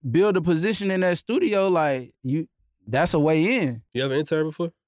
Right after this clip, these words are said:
Speaker 1: Nah, I, I didn't, but you know what I'm saying? Like, I know that as a, I've seen interns go from that to head engineers. You know what I'm saying? So, like, if that's your,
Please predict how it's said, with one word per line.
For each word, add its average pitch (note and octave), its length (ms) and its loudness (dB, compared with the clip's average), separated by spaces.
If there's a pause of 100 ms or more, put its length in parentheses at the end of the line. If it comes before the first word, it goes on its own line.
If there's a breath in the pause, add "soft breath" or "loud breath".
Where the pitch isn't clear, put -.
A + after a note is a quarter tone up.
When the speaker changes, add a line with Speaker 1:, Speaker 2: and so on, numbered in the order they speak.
(340)
Speaker 1:
Nah, C#3 140 2
I, D#3 380 2
I B2 100 -6
didn't, E3+ 460 0
but C#3+ 280 2
you E3+ 120 0
know F3+ 80 2
what F3 60 2
I'm D#3+ 60 -2
saying? E3+ 300 0
Like, C#3 160 0
I D3 140 2
know D#3 240 2
that E3 180 2
as D3 180 0
a, B2+ 160 -4 (280 soft breath)
I've F3 240 2
seen F#3+ 400 0
interns D#3+ 680 0
go D3+ 280 2
from C3+ 260 0
that E3 240 0 (200)
to C#3+ 380 2 (380)
head F3 300 2
engineers. C#3+ 720 0 (540)
You C#3+ 100 2
know D3 100 2
what D3 100 2
I'm C#3+ 60 0
saying? D#3+ 360 0
So, C#3+ 220 0
like, C3 280 0
if B2 160 -4
that's D#3+ 260 2
your, D#3 380 2